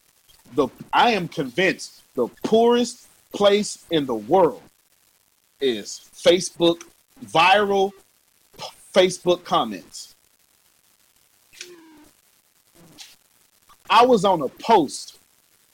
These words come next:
this morning about how babies got to hear for the first time.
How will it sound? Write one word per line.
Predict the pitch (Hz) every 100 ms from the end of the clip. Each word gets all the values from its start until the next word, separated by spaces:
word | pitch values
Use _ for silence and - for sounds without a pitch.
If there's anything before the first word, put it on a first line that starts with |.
| _ _ -
this | 180 196 175
morning | 196 202 160 98 - _ _ _ _ _ _
about | 139 151 165
how | 156 147 120
babies | 110 170 208 233 226 190
got | 190 175 170
to | 143
hear | 139 214 208
for | 170 147
the | 123
first | - 202 180 -
time. | 156 95